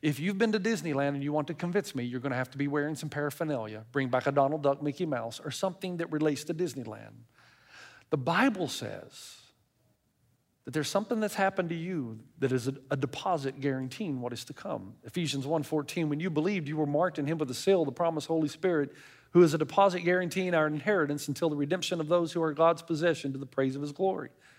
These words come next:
In other words, something's happened to you. And that's supposed to remind you that if, if it's possible that you can be transformed here and now, just ten percent, a little deposit,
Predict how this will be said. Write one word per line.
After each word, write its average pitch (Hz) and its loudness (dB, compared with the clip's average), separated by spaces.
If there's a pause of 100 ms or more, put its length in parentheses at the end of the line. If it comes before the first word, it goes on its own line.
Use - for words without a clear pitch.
(160)
In 170 6
other 175 10
words, 170 -2 (680)
something's 175 0
happened 180 2
to 143 0
you. 147 -6 (1080)
And 151 2
that's 165 4
supposed 160 -2
to 160 0
remind 151 2
you 143 -2
that 127 -4
if, 123 -6 (180)
if - -2
it's 214 0
possible 180 2
that 135 -6
you 139 -2
can 151 -4
be 131 -2
transformed 156 -4
here 156 -2
and 139 0
now, 147 -4 (1300)
just 139 -4 (240)
ten 147 0
percent, 151 -2 (160)
a - -10
little 147 4
deposit, 151 -4